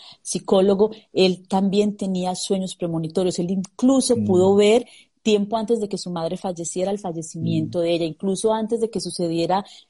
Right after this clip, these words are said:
Speaker 1: em, la Primera Guerra Mundial, la Segunda Guerra Mundial, él incluso tuvo sueños de que esto iba a ocurrir.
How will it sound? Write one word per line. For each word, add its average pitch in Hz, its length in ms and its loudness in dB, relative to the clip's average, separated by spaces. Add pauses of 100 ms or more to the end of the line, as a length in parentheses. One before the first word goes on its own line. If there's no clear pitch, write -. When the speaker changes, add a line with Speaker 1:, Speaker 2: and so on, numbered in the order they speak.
Speaker 1:
em, 175 500 2 (200)
la 175 460 0
Primera 185 360 -6
Guerra 202 260 -4
Mundial, 175 480 -6
la 190 80 -4
Segunda 190 320 -4
Guerra 214 220 -4
Mundial, 196 480 -6
él 185 120 -6
incluso 202 460 -4
tuvo 233 560 2 (260)
sueños 208 680 -2
de 180 160 -10
que - 220 -14
esto 214 540 -2
iba 160 220 -4
a 160 60 -4
ocurrir. 151 480 -6